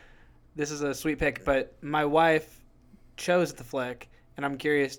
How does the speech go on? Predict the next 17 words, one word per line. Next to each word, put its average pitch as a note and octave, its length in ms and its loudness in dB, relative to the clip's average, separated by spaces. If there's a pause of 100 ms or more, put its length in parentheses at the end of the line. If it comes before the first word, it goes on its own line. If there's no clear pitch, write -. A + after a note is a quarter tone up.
like, C3+ 300 -4
how, C#3+ 220 -4 (300)
like, D3 160 -6
I, C#3+ 220 0
you've D3 140 -8
never, D3 340 -2
I - 40 0
don't D3+ 100 -2
think D3+ 80 -8
you've C#3+ 160 -6
ever C#3+ 240 -2
brought C3+ 200 0
this C3 140 -6
mo-, C3+ 140 -12
like, C3+ 180 -10
we're D3 80 -2
married, C3 400 -4